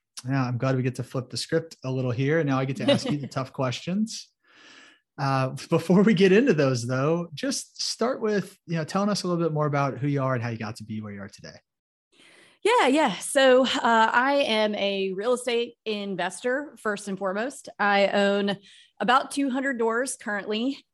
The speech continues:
Speaker 2: eight of which are short-term rentals. And my strategy for getting from zero to two hundred,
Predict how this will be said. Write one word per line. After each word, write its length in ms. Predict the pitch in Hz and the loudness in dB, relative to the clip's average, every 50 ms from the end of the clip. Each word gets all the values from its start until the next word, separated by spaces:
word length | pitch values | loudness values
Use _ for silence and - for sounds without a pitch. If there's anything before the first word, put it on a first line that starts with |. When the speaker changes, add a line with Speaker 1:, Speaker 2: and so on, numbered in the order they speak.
| _ _ - | _ _ 0
Speaker 2:
eight 160 | 240 254 294 | 0 2 2
of 100 | 330 247 | 0 0
which 320 | 247 233 240 240 - - - - | 0 0 -2 -2 -4 -10 -10 -6
are 280 | 202 208 202 202 208 196 | -4 -2 -2 -2 -2 -4
short-term 500 | - - 262 269 269 - - 233 214 196 | -4 -4 -6 -6 -6 -6 -6 -6 -4 -2
rentals. 500 | 180 180 175 - 202 202 214 220 202 208 | -4 -4 -4 -4 -2 -2 -2 -2 -4 -6
And 400 | 214 - 196 196 196 196 190 190 | -6 -4 -2 0 0 0 0 0
my 140 | 196 190 185 | -2 -4 -4
strategy 640 | - - - 240 254 269 269 247 196 226 226 226 | -6 -8 -8 -6 -4 -4 -4 -4 -4 -4 -6 -6
for 140 | 214 - 196 | -6 -8 -8
getting 420 | 185 196 220 214 220 214 208 214 208 | -6 -4 -4 -4 -4 -4 -6 -8 -6
from 260 | - 196 190 190 185 | -6 -6 -4 -4 -4
zero 380 | 170 208 196 202 196 190 196 | -2 -2 0 2 2 2 0
to 140 | 185 190 185 | -2 -6 -10
two 240 | 170 - 214 208 190 | -12 -10 -10 -10 -6
hundred, 520 | 180 202 202 196 190 202 208 208 196 - | -6 -4 -4 -2 -2 0 0 -2 -2 -6